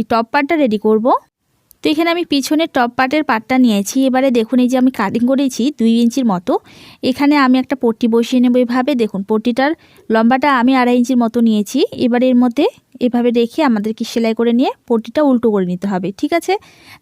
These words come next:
তারপরে উপরের দিকে দেখুন গলাটাকে আমাদেরকে রেডি করতে হবে। তো গলার পট্টি কাটিং করে নিয়েছি আগের থেকে, আর পট্টিটাকে আমাদেরকে এইভাবে বিছিয়ে রাখতে হবে। আর মিডিলের মধ্যে আমাদের কাট লাগিয়ে নিয়ে হাফ ইঞ্চি করে এখানে সেলাই লাগিয়ে মুড়িয়ে নিতে হবে, ঠিক আছে? একইভাবে আমরা সামনের গলাটাকেও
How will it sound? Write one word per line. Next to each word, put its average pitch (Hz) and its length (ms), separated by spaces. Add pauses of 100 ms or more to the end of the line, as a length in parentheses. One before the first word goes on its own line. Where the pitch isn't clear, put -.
তারপরে 285 360
উপরের 311 260
দিকে 302 180
দেখুন 302 260
গলাটাকে 240 480 (100)
আমাদেরকে 214 400
রেডি 214 220
করতে 233 280
হবে। 247 140 (100)
তো 240 40 (100)
গলার 208 280
পট্টি 226 280
কাটিং 233 280
করে 302 180
নিয়েছি 302 300
আগের 294 240
থেকে, 302 180 (540)
আর 214 60 (100)
পট্টিটাকে 285 440
আমাদেরকে 277 320
এইভাবে 262 220 (100)
বিছিয়ে 254 280
রাখতে 262 260
হবে। 254 220
আর 254 140
মিডিলের 254 340
মধ্যে 247 220
আমাদের 254 260
কাট 202 140 (100)
লাগিয়ে 226 300
নিয়ে 240 140 (420)
হাফ 240 240
ইঞ্চি 269 260
করে 285 180
এখানে 269 260
সেলাই 233 280
লাগিয়ে 240 220 (100)
মুড়িয়ে 226 260
নিতে 185 220
হবে, 190 200 (160)
ঠিক 277 200
আছে? 330 140 (200)
একইভাবে 277 500
আমরা 220 180 (360)
সামনের 285 500
গলাটাকেও 254 460